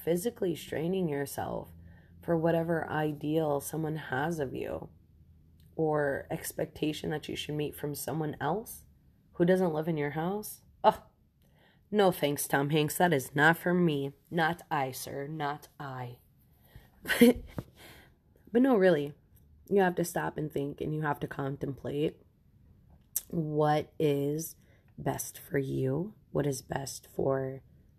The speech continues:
your husband, what is best for, you know, your pets, what is best for your kids, for m-, most importantly you, because I'm pretty sure you're handling everything by yourself,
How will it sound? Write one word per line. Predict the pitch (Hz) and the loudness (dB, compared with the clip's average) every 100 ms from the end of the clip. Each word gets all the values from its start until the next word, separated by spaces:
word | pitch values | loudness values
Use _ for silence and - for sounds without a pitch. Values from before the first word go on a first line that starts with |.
| - | -14
your | - 175 180 175 - - | -6 -4 -4 -8 -6 2
husband, | 175 165 147 139 - | 2 2 -2 -4 -6
what | - - | -4 -4
is | 139 127 | -4 -8
best | - 143 - - | -8 -8 -10 -6
for, | 139 139 135 135 - - _ _ - | -2 -2 -4 -8 -16 -20 _ _ 0
you | 214 | 4
know, | 202 | 6
your | 190 180 | 6 4
pets, | 175 190 226 - - - - | 4 4 4 -2 -12 -14 -14
what | - 160 170 | -2 0 2
is | - | 0
best | - 147 - - | 0 0 0 2
for | - | 6
your | 180 160 147 | 8 6 2
kids, | - 170 190 233 - - - - - - _ _ _ - - _ - | 2 4 4 4 -2 -10 -20 -20 -20 -20 _ _ _ -20 -20 _ -4
for | - 170 165 151 120 - _ _ _ _ _ _ _ _ _ _ - | 4 6 8 6 4 -2 _ _ _ _ _ _ _ _ _ _ -12
m-, | 156 - _ _ | -12 -12 _ _
most | - 165 156 - | -4 -2 -2 -4
importantly | 147 - 160 147 143 | -4 -2 0 0 0
you, | 139 147 151 | 2 4 4
because | 139 127 143 131 - - _ - - | 2 0 -2 -2 -8 -18 _ -20 -8
I'm | - 151 | -6 2
pretty | 160 147 | 4 4
sure | - 139 | 0 0
you're | 139 143 143 - | 2 0 0 -4
handling | 139 135 135 135 | -4 -2 -2 -4
everything | - 135 131 139 131 | -2 0 0 -2 -2
by | 127 | 0
yourself, | 127 127 - 135 - | -2 -2 -6 -8 -10